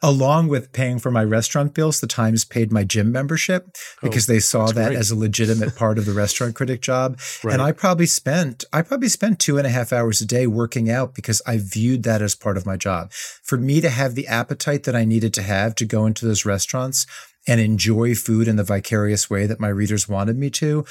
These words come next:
Speaker 1: for me to be able to keep doing it in a healthy fashion day after day, those hours of exercise I viewed as part of my job. And so that's how it all worked out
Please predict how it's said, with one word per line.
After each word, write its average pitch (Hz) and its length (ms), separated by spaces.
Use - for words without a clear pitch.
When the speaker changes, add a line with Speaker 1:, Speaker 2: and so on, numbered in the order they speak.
Speaker 1:
for 123 120
me 120 160
to 127 80
be 120 160
able 110 100
to 107 120
keep 123 240
doing 113 280
it 113 120
in - 60
a 117 40
healthy 107 340
fashion 104 460
day 104 200
after 104 240
day, 107 380
those 113 320
hours 117 360
of 101 100
exercise 107 640
I 107 100
viewed 104 220
as 104 120
part 101 220
of 92 80
my 98 140
job. 101 380
And 107 120
so 117 100
that's 120 300
how 110 200
it 101 100
all 98 180
worked 95 260
out 98 240